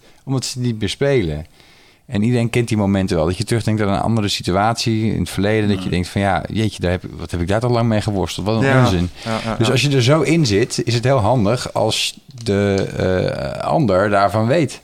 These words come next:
Speaker 1: En de ander ook het, eh, grotere plaatje kent. En je kan zeggen van, "Joh, weet je, laat het," dat, dat is echt typisch Michel.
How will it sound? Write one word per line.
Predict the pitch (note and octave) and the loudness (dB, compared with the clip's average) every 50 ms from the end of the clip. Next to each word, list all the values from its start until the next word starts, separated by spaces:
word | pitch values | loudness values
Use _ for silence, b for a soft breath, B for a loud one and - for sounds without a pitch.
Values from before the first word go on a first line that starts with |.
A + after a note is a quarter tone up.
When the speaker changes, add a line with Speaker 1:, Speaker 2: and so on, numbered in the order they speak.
| B B B B B B B B | B B B B B B B B
Speaker 1:
En | - G2+ G2+ | -4 0 0
de | G2+ | 2
ander | - - B2 C3 A#2 G#2+ | 2 2 2 2 2 2
ook | G2+ G#2 - | 0 0 0
het, | A2+ G#2 - - - | -2 -4 -4 -2 0
eh, | G2+ G2 F#2+ F#2+ F#2 | 0 2 2 2 0
grotere | - - F2+ - - - G#2 G#2 - G2+ F#2 - | 0 -2 -4 -2 0 0 0 0 0 -4 -6 -2
plaatje | - B2+ B2+ B2+ C3 - - A2+ - | 0 0 2 0 0 -2 -6 -8 -4
kent. | - F#2 F2+ A2 C3 - | -2 0 0 0 -2 -2
En | - B2 | -2 -2
je | A#2 A2 | -2 -2
kan | - G#2 G#2 G2 | -2 -2 -2 0
zeggen | - G#2+ G2+ G#2 G2 | -2 -2 -2 -4 -6
van, | - - G#2+ | -2 -2 0
"Joh, | G#2+ A#2 B2 - - D3+ | 2 2 0 0 -2 -2
weet | - A#2 A#2 - | -4 -4 -2 0
je, | C3+ C3 C3 - - - - _ - _ _ _ _ B B B B B B B B B B | -2 -2 -2 -4 -6 -12 -18 _ -20 _ _ _ _ B B B B B B B B B B
laat | - G2+ A#2+ C#3+ D#3+ | 0 2 2 4 4
het," | D#3 C#3+ A#2+ F#2+ F#2 - | 2 0 -2 -2 -4 -2
dat, | A2+ A2 A2 G2 | -2 -2 -2 0
dat | G2 G#2 G#2 | 0 -2 0
is | G2 | 0
echt | G2 F2+ - | -2 -4 -2
typisch | - A2 G#2 G#2 F2+ | -4 -2 -2 -2 0
Michel. | - G2 F2+ - - - - - D#2+ - | 0 0 0 2 2 2 2 0 0 -4